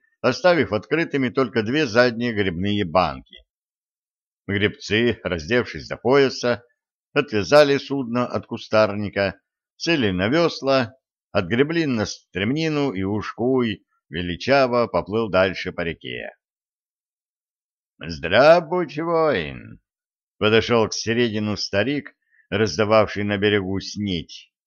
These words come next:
и кивнул на юную ведьму. «Это как, мил человек, дочка твоя, что ли? На невольницу не похожа, строга больно».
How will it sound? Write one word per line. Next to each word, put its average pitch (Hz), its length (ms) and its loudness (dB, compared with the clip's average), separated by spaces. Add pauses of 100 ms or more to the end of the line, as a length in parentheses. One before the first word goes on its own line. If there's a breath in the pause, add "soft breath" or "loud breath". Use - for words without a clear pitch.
(420)
и 113 200 0
кивнул 160 440 0
на 151 140 0
юную 135 520 0
ведьму. 67 560 -6 (1300)
«Это 104 360 0
как, 107 540 0 (140)
мил 120 340 -2
человек, 78 640 -8 (540)
дочка 120 580 2
твоя, 135 460 2
что 127 440 0
ли? 123 420 -4 (520)
На 107 160 -4
невольницу 113 720 0
не 117 140 -2
похожа, 98 920 -2 (360)
строга 92 720 -2
больно». 98 640 -2